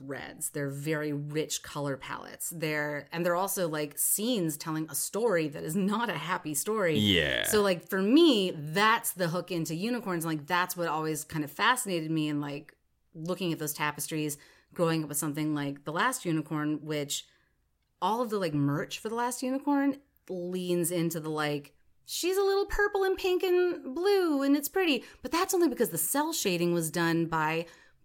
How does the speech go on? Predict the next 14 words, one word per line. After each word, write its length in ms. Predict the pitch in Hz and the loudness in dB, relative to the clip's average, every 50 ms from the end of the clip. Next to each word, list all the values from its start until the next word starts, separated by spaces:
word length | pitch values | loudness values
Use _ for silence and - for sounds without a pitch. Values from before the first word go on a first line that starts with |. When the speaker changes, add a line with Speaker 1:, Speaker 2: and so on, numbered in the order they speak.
| _ _ - - | _ _ -18 -6
Speaker 1:
Proto 540 | - - - 233 254 302 254 214 185 185 | -2 2 6 6 8 8 8 6 6 4
Studio 400 | 185 - - 208 190 180 165 156 | 2 0 0 0 2 2 2 2
Ghibli, 560 | 147 147 277 320 262 185 160 147 - - - - - - - - - - _ | 4 4 2 2 2 2 -2 -4 -4 -6 -10 -10 -14 -18 -20 -20 -20 -12 _
by 100 | - - | 2 4
Speaker 2:
Okay. 140 | 160 151 175 | 4 6 4
Speaker 1:
the 80 | 156 147 | 4 2
way. 340 | - 135 123 - - - - _ | 2 -2 -4 -8 -10 -12 -14 _
So, 220 | - - - 185 175 | -2 2 4 4 4
like, 420 | 170 165 160 151 156 - - - - | 4 4 2 0 -2 -6 -12 -8 -4
the 80 | 202 | 0
same 300 | 190 - - 214 226 269 | 0 2 2 2 2 2
people 240 | 277 269 247 - 226 | 0 0 -2 -4 -2
that 200 | 202 208 185 - | -4 -4 -4 -4
did, 340 | - 180 170 165 160 160 165 | -2 0 2 2 2 0 -2